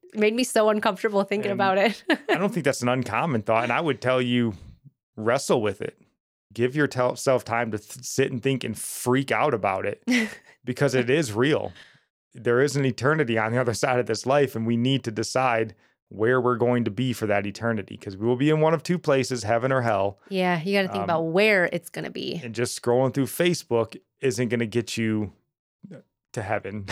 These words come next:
Speaker 2: <laughs> you know, at the end of it. So we ought to be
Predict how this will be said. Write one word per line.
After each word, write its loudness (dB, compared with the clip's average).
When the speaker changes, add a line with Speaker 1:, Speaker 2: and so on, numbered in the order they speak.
Speaker 2:
<laughs> 4
you 2
know, 2
at 0
the 0
end 0
of -4
it. -6
So 2
we 2
ought 2
to 0
be 0